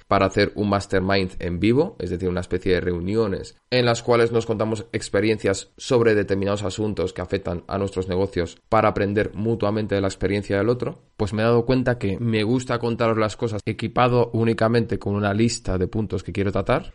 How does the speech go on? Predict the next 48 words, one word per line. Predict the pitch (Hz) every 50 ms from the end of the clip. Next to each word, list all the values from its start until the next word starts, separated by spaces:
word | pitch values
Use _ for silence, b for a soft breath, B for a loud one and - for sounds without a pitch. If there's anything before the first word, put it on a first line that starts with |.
| b b _
y | - 107
a | 98 92
partir | - 95 92 - 107 107 95
de | 98
ahí | 101 104 104 95 - -
improvisar, | - 101 90 - 92 92 92 92 - - 120 160 165 -
porque | - 95 - -
van | 92 95 92
saliendo | 95 98 95 98 95 95 95 95 92 90 b b b b -
ejemplos, | 107 - - 117 117 117 98 - 110 110 110 110 110 110 - 113
van | 104 101 95
saliendo | - 104 98 104 104 104 104 101 101 101
datos, | 101 110 120 120 123 120 113 110 110 113 107 104
van | 98 95
saliendo | - 101 98 98
explicaciones | 98 - - 101 95 104 95 - - 110 104 101 95 -
que | 98
a | 95
lo | 95
mejor | 92 - 107
no | 101 95
tenía | 87 92 95 92 90
previstas. | - 92 92 98 113 120 - 127 139 165 - _ _ _
Y | 110
yo | 104 101 98
creo | 101 101 98
que | 98
también | 90 95 98 104 98 - -
a | 95
la | 92 90
hora | 92 95 95
de | 92
comunicar | - 92 95 95 92 - 104 95
se | - - 92
agradece | 90 87 85 90 90 98 95 - - 90 -
esa | - - 101 92
naturalidad. | 92 90 - 98 98 95 98 113 139 185 214 - - - - _ _ _
Intentaré | 120 117 101 - 113 110 117 117 117 120 117
que | 120
más | 120 123 120 - 127
o |
menos | 120 120 117 117 107 101
sea | - 113 107
unos | 104 104 101 98 98 95 -
diez | - 113 117 117 113 107
minutos, | 113 110 110 104 - 110 104
doce | 113 113 110 - 113
minutos, | 117 117 127 143 135 131 151 160 160 -